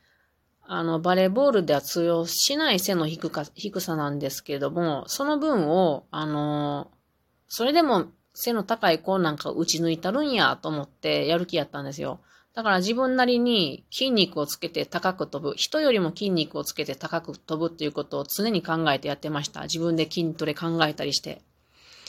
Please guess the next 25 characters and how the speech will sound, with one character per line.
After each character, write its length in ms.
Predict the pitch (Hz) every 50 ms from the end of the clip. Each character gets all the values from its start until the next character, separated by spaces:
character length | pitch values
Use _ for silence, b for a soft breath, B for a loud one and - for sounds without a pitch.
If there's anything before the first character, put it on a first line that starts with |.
| B B B B B B B B B B B B B _ -
な 100 | 240 226
の 180 | 214 180 160
で、 540 | 160 175 180 180 175 165 151 143 139 - - _ _ _ _ _ _
あ 200 | - 156 156 151
の 1400 | 147 147 147 147 147 143 143 143 139 139 139 139 139 139 135 135 139 139 139 135 135 135 135 135 - - - - _ - _ _ _ _ _ _ _ _ _ _ _ _ -
ー、 80 | 170
余 140 | 214 277 294 -
計 340 | - 349 339 330 330 330
に 360 | 320 311 320 320 330 330 - _ _ _
左 840 | - - - - - - 240 226 247 240 240 233 247 247 240 240 233
足 580 | 220 233 233 - - - - 240 233 233 220
と 120 | - - 156
か 220 | - - 156 151 151
に 300 | 156 165 165 160 151 151
負 120 | - 175
担 380 | 175 - 170 160 165 165 165 160
が 340 | 160 160 160 156 156 - -
き 100 | - -
た 200 | - - 156 147
ん 80 | 143
だ 100 | 131 139
ろ 180 | 139 156 156 151
う 20 |
な 260 | 143 147 151 143 131 131
と 400 | - - 135 143 143 139 -